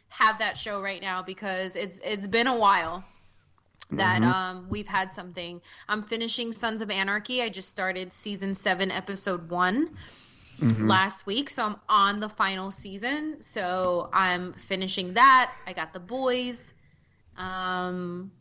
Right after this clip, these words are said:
Speaker 1: I started watching Indian Matchmaking and this ho-, <laughs> this other show on Netflix called Home Edit, which is all about, like, organizing your house. Binge those.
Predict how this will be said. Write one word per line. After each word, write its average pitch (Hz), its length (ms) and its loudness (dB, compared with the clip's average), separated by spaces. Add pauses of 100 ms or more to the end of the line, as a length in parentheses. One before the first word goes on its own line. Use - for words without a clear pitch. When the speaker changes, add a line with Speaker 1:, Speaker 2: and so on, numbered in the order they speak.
Speaker 1:
I 185 140 -2
started 190 440 2
watching 185 680 2
Indian 208 460 4
Matchmaking 240 1040 0
and 185 580 -4 (180)
this 190 240 -6
ho-, - 300 -6 (140)
<laughs> - 140 -4
this 190 280 -2
other 185 180 2
show 196 180 2
on 202 140 4
Netflix 226 340 -2
called 170 260 -2
Home 190 300 0
Edit, 190 400 0 (260)
which 185 140 -4
is 180 120 -2
all 190 160 2
about, 175 200 0
like, 175 320 -4 (120)
organizing 180 600 -2
your 170 120 -6
house. 190 340 -2
Binge 196 400 0
those. 190 540 0